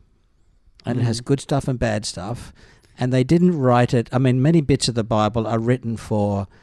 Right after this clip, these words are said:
Speaker 1: uh, dark, um, political purposes to, um, to consolidate power over the community. And we've spiritualized them and rescued them hundreds of years later. But the origins of the text are not necessarily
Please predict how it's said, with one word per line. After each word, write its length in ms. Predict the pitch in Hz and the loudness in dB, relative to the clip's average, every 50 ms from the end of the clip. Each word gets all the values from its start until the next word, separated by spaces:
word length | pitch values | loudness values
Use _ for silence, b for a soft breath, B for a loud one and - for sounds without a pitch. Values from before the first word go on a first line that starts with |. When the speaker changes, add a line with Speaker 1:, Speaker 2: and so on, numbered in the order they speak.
| b b b b b b b - | b b b b b b b -10
Speaker 1:
uh, 280 | - 90 87 87 85 92 | -8 -8 -6 -6 -8 -8
dark, 640 | 110 127 127 123 120 123 123 127 120 - - - - B B B B - - | -6 -4 -2 0 2 2 2 0 0 -4 -8 -16 -18 B B B B -14 -12
um, 600 | 107 104 98 95 95 92 92 98 95 90 95 - - | -10 -8 -6 -6 -8 -8 -8 -10 -10 -12 -10 -6 -2
political 540 | - 127 117 123 143 139 139 127 - 117 107 | 0 0 2 2 2 2 2 0 0 -2 -2
purposes 840 | - - 120 110 - - 113 95 - 104 104 107 98 - - - b b b b b b b b | -2 -2 -4 -4 -4 -6 -8 -6 -6 -6 -4 -6 -6 -8 -10 -14 b b b b b b b b
to, 260 | - - 110 104 104 - _ - - - | -6 -4 -4 -4 -4 -8 _ -20 -18 -14
um, 480 | - 95 95 92 85 85 85 - 101 110 b b b b - | -14 -12 -10 -10 -10 -12 -12 -14 -16 -18 b b b b -10
to 80 | - 120 | -10 -6
consolidate 760 | - 123 113 - - 131 127 127 131 110 123 110 107 - - | -6 -6 -4 -2 -2 -2 0 0 0 -2 -2 -4 -4 -4 -4
power 480 | - - 127 117 110 101 90 90 92 95 - | -4 -2 -2 -2 -4 -4 -6 -8 -12 -14 -12
over 240 | - 101 107 98 95 | -10 -8 -8 -8 -8
the 100 | 98 98 | -10 -12
community. 680 | - - 117 107 104 104 104 101 98 - 82 80 - | -10 -10 -8 -6 -4 -4 -4 -4 -6 -8 -12 -14 -8
And 180 | - 117 120 139 | -6 -6 -2 0
we've 280 | 156 165 160 139 120 B B B B B B B - | 2 2 2 0 -2 B B B B B B B -14
spiritualized 960 | - - - - 165 156 160 156 139 - 135 110 104 104 101 104 104 - - | -12 -10 -4 0 2 2 2 2 0 0 -2 -2 -2 -2 -2 -4 -4 -6 -6
them 140 | 110 95 | -8 -8
and 80 | 98 95 | -6 -4
rescued 460 | 113 123 135 127 - - - 101 92 92 | -2 -2 -2 -2 -4 -6 -8 -10 -10 -10
them 200 | 95 - 95 85 | -12 -14 -14 -12
hundreds 360 | - 123 120 110 107 98 - | -8 -8 -6 -6 -8 -8 -10
of 100 | 104 98 | -10 -10
years 220 | 101 104 104 - 120 | -10 -10 -10 -10 -8
later. 400 | 113 110 131 127 - 104 - - - - b b b b b b b b b - | -6 -6 -6 -6 -8 -12 -16 -18 -20 -20 b b b b b b b b b -6
But 180 | - 123 135 - | -6 -6 -6 -8
the 240 | - 147 135 131 | -4 0 2 2
origins 520 | 123 131 139 147 151 139 - 131 113 104 107 | 4 4 4 4 2 2 0 -2 -2 -2 -2
of 100 | 107 92 | -4 -6
the 80 | 110 | -8
text 380 | - - - 127 110 - - - | -10 -6 -6 -6 -6 -6 -8 -8
are 80 | 113 113 | -8 -6
not 240 | 120 123 120 - | -6 -6 -6 -6
necessarily 960 | - 120 117 110 - - 120 107 - - 127 117 113 113 107 107 104 107 107 | -6 -6 -6 -4 -4 -6 -6 -6 -6 -4 -2 -2 -2 -2 -2 -2 -4 -4 -6